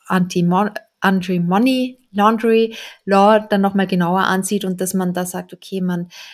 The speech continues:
beschränkt es nicht nur auf alle Zahlungen über, sag ich, fünfhundert Euro, sondern setzt es runter und man kontrolliert wegen Geldwäsche wirklich jede Zahlung.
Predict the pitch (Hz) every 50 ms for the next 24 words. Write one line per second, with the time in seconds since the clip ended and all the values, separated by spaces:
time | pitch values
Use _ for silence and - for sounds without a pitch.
0 | - _ _ _ - 190 - - - 175 170 208 262 269 - - _ - 240 226
1 | 233 - 233 220 214 208 214 - _ - 202 202 196 202 196 190 - - - -
2 | 180 175 175 - - - 180 180 185 190 185 - - 165 170 175 185 185 180 180
3 | 180 180 - 180 175 175 - - - - - - 175 - - - - - - _
4 | _ - - 214 220 - - 233 233 220 - 208 190 196 196 196 202 196 - 196
5 | 185 185 185 180 180 - - - - - 208 208 208 - - 180 - - 185 185
6 | 196 196 196 190 190 - - 185 180 175 175 175 170 170 175 - - 185 180 180
7 | 185 180 170 180 190 185 185 170 170 175 175 170 - 170 175 175 - - 175 170
8 | - - 175 170 185 180 180 175 170 - - 214 226 226 226 208 208 - - 175
9 | 170 175 185 185 185